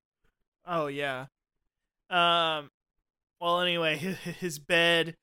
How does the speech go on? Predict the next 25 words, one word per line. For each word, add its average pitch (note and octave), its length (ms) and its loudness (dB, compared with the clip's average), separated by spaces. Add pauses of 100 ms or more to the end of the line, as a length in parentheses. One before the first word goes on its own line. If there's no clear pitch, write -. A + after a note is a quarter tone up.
(120)
<laughs> - 160 -20
the, G3+ 720 -2
his G3+ 240 -2
bed, G#3 380 4
his, F#3+ 240 -4
like, F3+ 220 0 (600)
his, F3+ 280 -4
uh, E3+ 260 2
comforter F3+ 600 2
is D3+ 240 -8
normal, E3+ 340 2
but D3+ 120 -4
when D#3+ 120 -6
you D#3+ 80 -8
pull E3 300 -2
it, D3 120 -2
it D#3 120 -10
is D#3 280 -10
a D#3+ 60 -8
full-blown D3+ 540 -4
slice D#3+ 260 -4
of E3 100 -8
pizza. - 420 -2 (200)
<laughs> - 180 -20
Where F#3+ 280 -4